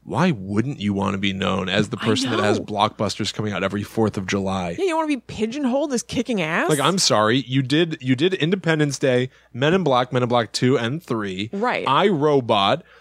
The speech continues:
Speaker 1: um, the Gemini Man thing we talked about recently, where he's
Speaker 2: Yeah.
Speaker 1: the last man on Earth.
Speaker 2: Mm-hmm.
Speaker 1: Can't remember what it's called.
Speaker 2: Yeah.
Speaker 1: He, Wild Wild West, he frequently
Speaker 2: Right.
Speaker 1: did, like, action comedies
Speaker 2: Big
Speaker 1: that had a
Speaker 2: blockbusters.
Speaker 1: sci-fi paranormal horror twist.
Speaker 2: Yes.
Speaker 1: Frequently.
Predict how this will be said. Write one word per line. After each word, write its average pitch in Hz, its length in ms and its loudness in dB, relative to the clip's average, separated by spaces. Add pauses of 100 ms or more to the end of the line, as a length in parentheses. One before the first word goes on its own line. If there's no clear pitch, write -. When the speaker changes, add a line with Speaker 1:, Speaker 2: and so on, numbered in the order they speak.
(140)
Speaker 1:
um, 110 600 2
the 123 140 0
Gemini 135 500 2
Man 101 360 -4
thing 107 400 -6
we 113 100 -2
talked 107 240 2
about 104 180 0
recently, 107 420 -4
where 110 120 -2
he's 208 80 0
Speaker 2:
Yeah. 233 140 2
Speaker 1:
the - 40 0
last 214 140 -4
man 214 120 -2
on 214 140 -4
Earth. 196 260 -4
Speaker 2:
Mm-hmm. 233 420 0
Speaker 1:
Can't 123 220 2
remember 110 300 0
what 107 100 -2
it's - 120 -12
called. 101 380 -6
Speaker 2:
Yeah. 185 340 0
Speaker 1:
He, 190 260 4 (260)
Wild 165 360 0
Wild 180 280 2
West, 135 380 2 (180)
he 202 120 2
frequently 220 600 2
Speaker 2:
Right. 339 480 -2
Speaker 1:
did, 185 220 0
like, 156 280 2
action 175 540 2
comedies 165 520 2
Speaker 2:
Big 131 160 -2
Speaker 1:
that 254 300 0
had 139 240 0
a 147 40 -2
Speaker 2:
blockbusters. 131 120 0
Speaker 1:
sci-fi 139 720 2
paranormal 120 720 0
horror 107 340 0
twist. - 400 -12
Speaker 2:
Yes. 311 440 0
Speaker 1:
Frequently. 160 540 2